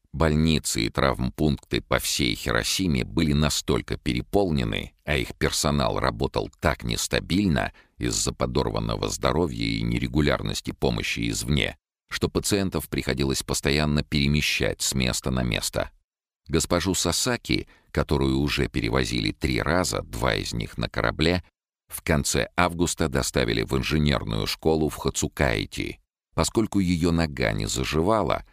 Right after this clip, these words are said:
а распухала всё больше и больше, врачи наложили шины и девятого сентября отправили её на машине в госпиталь Красного Креста в Хиросиме.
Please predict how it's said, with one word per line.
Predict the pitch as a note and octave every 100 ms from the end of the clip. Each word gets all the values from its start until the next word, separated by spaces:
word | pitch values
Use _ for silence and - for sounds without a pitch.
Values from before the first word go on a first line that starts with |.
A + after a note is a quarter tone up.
| _ -
а | A#1+
распухала | - - C#2 B1 A1
всё | - - A1+
больше | C2 A#1+ - G#1
и | G1+
больше, | - G2+ F#2+ - - - _ _ -
врачи | C2 C#2+ - A2
наложили | G#2 C2 B1 B1+ B1 A1+
шины | - - G2 G#2 G#2 - C2+
и |
девятого | A1+ B1+ B1 - A#1 G1+
сентября | A#1+ A1 A1 C2 D#2+
отправили | - - B1+ C2 C#2+
её | C#2+ C#2 C#2
на | C2+ A#1+
машине | A1+ - C#2+ D#2 C#2+
в | A1+
госпиталь | A#1+ - - C2 C2
Красного | - B1+ - B1+ G#1+
Креста | A#1 A1+ - C2+
в | B1+
Хиросиме. | - A#1+ A#1+ - G#1 G1+ G1+